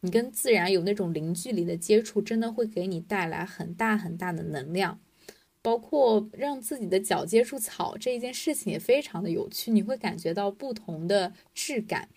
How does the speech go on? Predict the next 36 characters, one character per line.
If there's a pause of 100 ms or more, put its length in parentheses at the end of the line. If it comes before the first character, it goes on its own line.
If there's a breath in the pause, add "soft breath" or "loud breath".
(280 loud breath)
每
天
我
们
的
脚
都
是
和
袜
子、
和
鞋
子、
和
人
造
的
地
板、
水
泥
地
进
行
接
触，
那
如
果
你
想
把
你
的
脚